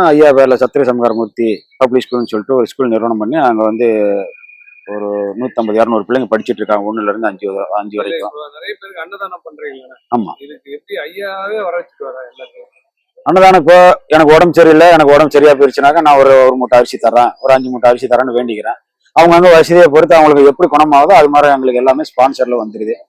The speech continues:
Speaker 1: ஐயாவோட அருள். இன்னைக்கு ஒரு ஆறு பேர் வந்திருக்காங்க, ஐந்நூறு பேர்த்துக்கு தான் சமைச்சிருக்கோம், எப்படி ஓட்ட போறோம்னு பண்ண சொன்னா ஆயிரத்தி ஐந்நூறு பேர் சாப்பிடுற அளவுக்கு ஏதாவது ஒரு விதத்துல வந்து வளர்ச்சி அடைஞ்ச மாதிரி கண் கூட பார்க்கலாம்.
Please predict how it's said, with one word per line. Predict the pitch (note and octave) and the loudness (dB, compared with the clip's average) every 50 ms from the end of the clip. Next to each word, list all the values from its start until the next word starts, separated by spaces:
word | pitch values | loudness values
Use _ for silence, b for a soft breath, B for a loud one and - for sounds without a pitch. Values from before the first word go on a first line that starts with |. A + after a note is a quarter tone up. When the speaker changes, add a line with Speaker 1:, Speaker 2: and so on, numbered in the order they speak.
| _ _ _ | _ _ _
Speaker 1:
ஐயாவோட | - C3+ C#3+ C#3+ C3+ C3 C3 B2+ | -2 2 4 4 4 6 6 4
அருள். | B2 B2 B2+ C3 C3+ A#2+ - _ _ _ | 4 4 2 0 -2 -4 -6 _ _ _
இன்னைக்கு | _ B2+ B2 B2+ C3 B2+ B2+ | _ -8 -6 -4 -2 0 2
ஒரு | B2+ B2+ | 4 4
ஆறு | B2+ C#3 C#3+ C#3 | 4 4 4 4
பேர் | C#3+ E3+ F#3+ F3+ E3 | 4 4 4 4 4
வந்திருக்காங்க, | E3 E3 E3+ D#3+ D#3+ D#3 D#3 D#3+ E3+ F3+ D#3+ - _ _ _ _ | 4 0 0 2 2 4 4 4 4 2 2 -2 _ _ _ _
ஐந்நூறு | - C#3+ D3+ D#3 D3+ D3 | 0 2 2 4 2 4
பேர்த்துக்கு | D3 E3 D3 F3 E3+ F3+ | 4 4 4 4 2 2
தான் | F3 C#3+ | 2 2
சமைச்சிருக்கோம், | D3+ D#3+ E3+ C#3 E3 D#3+ C#3 D#3 D#3+ D3+ | 2 0 2 2 0 2 2 4 4 4
எப்படி | C#3+ C#3 D#3+ D#3+ | 4 4 4 4
ஓட்ட | D3+ D#3 D3+ D#3+ | 4 4 4 2
போறோம்னு | C#3+ C#3+ D3+ D#3 D3+ D3 | 0 2 0 0 -2 -2
பண்ண | D3 D3+ D3+ | -4 -4 -2
சொன்னா | D#3+ F3 G3 - - _ _ | -2 -2 -4 -6 -6 _ _
ஆயிரத்தி | - B2+ D#3+ E3+ - - | -2 0 0 0 0 0
ஐந்நூறு | D#3+ D3+ D3 C#3+ C3+ | 2 2 2 2 4
பேர் | F3 E3+ D3 | 2 2 4
சாப்பிடுற | D3+ D3 B2+ C3+ C#3 | 2 2 2 2 2
அளவுக்கு | C#3 D#3+ F3+ F3+ F#3 | 4 4 4 4 4
ஏதாவது | D#3 D3+ D3+ D#3 D3+ C#3+ | 4 4 6 6 6 6
ஒரு | C#3 C3+ C3 B2+ B2 A#2+ A2+ - _ _ _ _ | 4 4 4 4 2 2 0 -4 _ _ _ _
விதத்துல | - D3+ D3+ - C#3+ C3+ | 0 0 2 2 2 2
வந்து | C#3 D3 D#3 | 2 2 2
வளர்ச்சி | C#3 C3 C3+ C3+ B2+ - C3+ | 4 4 2 2 2 0 0
அடைஞ்ச | B2 A#2+ B2 | 0 0 -2
மாதிரி | B2 C3+ D3+ D#3+ D3+ C#3 - - _ | 0 2 4 4 4 2 0 -4 _
கண் | - C#3 C3+ C3 | -6 -4 0 2
கூட | C3+ C#3+ C3+ - | 2 0 2 2
பார்க்கலாம். | C3 C3 C3+ - C#3 A#2+ A2 | 2 2 2 2 0 -2 -2